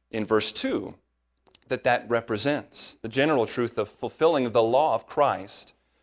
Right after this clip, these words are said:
by bearing the burdens of God's people around us.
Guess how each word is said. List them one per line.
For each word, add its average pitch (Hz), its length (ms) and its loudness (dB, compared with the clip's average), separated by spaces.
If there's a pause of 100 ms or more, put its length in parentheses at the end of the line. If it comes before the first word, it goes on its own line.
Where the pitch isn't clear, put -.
(400)
by 117 160 8
bearing 131 440 2
the 120 80 -2
burdens 117 500 0
of 104 100 -4
God's 104 260 -2
people 101 360 -4
around 117 300 -4
us. - 260 -20